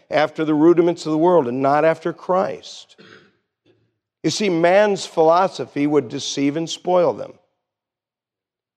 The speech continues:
God's philosophy about life and eternity are different.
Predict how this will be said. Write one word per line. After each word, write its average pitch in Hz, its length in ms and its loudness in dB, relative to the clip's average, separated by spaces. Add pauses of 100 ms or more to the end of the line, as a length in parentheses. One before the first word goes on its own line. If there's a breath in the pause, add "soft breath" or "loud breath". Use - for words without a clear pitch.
(140)
God's 180 480 0
philosophy 139 680 0
about 135 260 0
life 123 320 -2
and 135 100 -6
eternity 120 540 -4
are 135 80 -2
different. - 360 -8